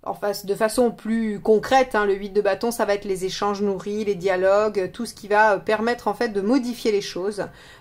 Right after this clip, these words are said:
euh, de dépasser les obstacles, les problématiques, euh, par le dialogue, par la parole. Donc là, on peut avoir des échanges nourris. On vous dit, il vaut mieux discuter, euh,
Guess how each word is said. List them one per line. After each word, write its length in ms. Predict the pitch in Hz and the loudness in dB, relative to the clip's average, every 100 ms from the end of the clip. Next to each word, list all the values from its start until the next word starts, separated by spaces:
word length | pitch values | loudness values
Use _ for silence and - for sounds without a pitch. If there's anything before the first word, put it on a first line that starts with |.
| - | -8
euh, 260 | 190 190 | -4 -4
de 160 | 180 180 | -2 -2
dépasser 540 | 196 262 262 254 254 | 0 2 4 2 0
les 220 | 240 226 208 | 0 0 0
obstacles, 380 | 202 226 226 | 0 -4 -2
les 40 | 196 | -6
problématiques, 840 | - 202 202 202 190 - 254 254 180 - - - | -4 -2 0 -2 -6 -8 -8 -4 -6 -8 -20 -8
euh, 200 | 196 190 | -6 -6
par 320 | 170 233 226 | 0 0 2
le 100 | 208 | 0
dialogue, 460 | 185 202 196 226 220 - | 2 2 2 0 -2 -4
par 180 | 208 | -2
la 80 | 202 | -2
parole. 420 | 190 185 170 - - | -4 -6 -6 -8 -8
Donc 180 | 196 196 | -8 0
là, 140 | 233 | 2
on 80 | - | 2
peut 100 | 226 | 0
avoir 220 | 202 214 | 2 2
des 180 | 208 196 | 0 -2
échanges 340 | 202 220 214 | -2 0 -2
nourris. 440 | 202 202 196 233 262 - - | -2 -2 -2 -4 -6 -10 -14
On 80 | 190 | -10
vous 100 | 190 | -8
dit, 200 | 196 247 | -2 -2
il 100 | 202 | 0
vaut 160 | 196 | 2
mieux 180 | 214 262 | 2 2
discuter, 720 | 220 226 - 220 - 233 220 - _ - | 0 -6 -8 -12 -2 0 0 -4 _ -10
euh, 800 | 190 185 180 185 - - - - | -6 -4 -4 -4 -4 -6 -8 -10